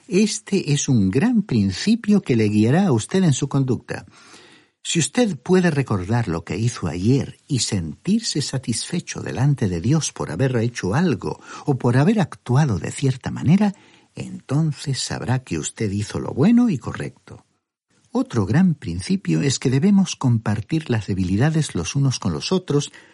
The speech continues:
antes que simplemente complacernos a nosotros mismos. Deberíamos preguntarnos,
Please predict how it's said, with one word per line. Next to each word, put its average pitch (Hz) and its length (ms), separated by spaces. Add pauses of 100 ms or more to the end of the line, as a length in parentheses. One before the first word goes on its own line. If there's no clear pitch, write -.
(140)
antes 156 400
que 107 120
simplemente 127 680
complacernos 107 880
a 90 60
nosotros - 480
mismos. - 560 (600)
Deberíamos 120 500
preguntarnos, 85 760